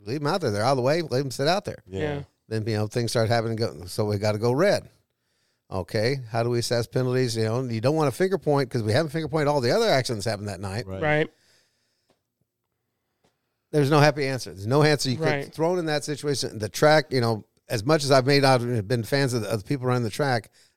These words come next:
Speaker 1: they were in a situation they could not win with any decision they made.
Speaker 3: Yeah.
Speaker 1: So you go with the decision you got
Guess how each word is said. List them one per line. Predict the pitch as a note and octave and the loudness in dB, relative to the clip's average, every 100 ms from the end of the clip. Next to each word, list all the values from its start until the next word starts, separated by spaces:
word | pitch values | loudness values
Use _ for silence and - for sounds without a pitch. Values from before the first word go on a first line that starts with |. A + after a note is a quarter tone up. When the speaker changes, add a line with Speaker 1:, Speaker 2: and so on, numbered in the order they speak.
| _ | _
Speaker 1:
they | A2+ A#2+ | 0 0
were | F#2+ G#2+ G#2+ | 0 -2 -2
in | |
a | G#2+ | -2
situation | - B2+ B2 A#2+ G#2+ | -4 -4 -2 -2 -2
they | F2+ | -6
could | - - D3+ | -8 -2 -2
not | C3 A#2+ - | 0 -2 -2
win | G#2+ F#2+ F#2+ - | -4 -4 -4 -8
with | G#2+ F#2+ | -16 -8
any | A#2 A2 | -6 -4
decision | G2 A2 F2 | -6 -6 -8
they | F#2+ | -8
made. | F2+ | -8
Speaker 3:
Yeah. | C#3+ C3 B2+ B2 - _ _ G2 | -6 -4 -6 -10 -14 _ _ -16
Speaker 1:
So | - | -2
you | A#2 G#2 | 0 2
go | C3 F3 | 4 4
with | C#3 | 2
the | |
decision | C3 E3+ D#3 C3+ | -2 2 2 2
you | B2 | 0
got | D#3 D#3 C3 - | 4 6 4 2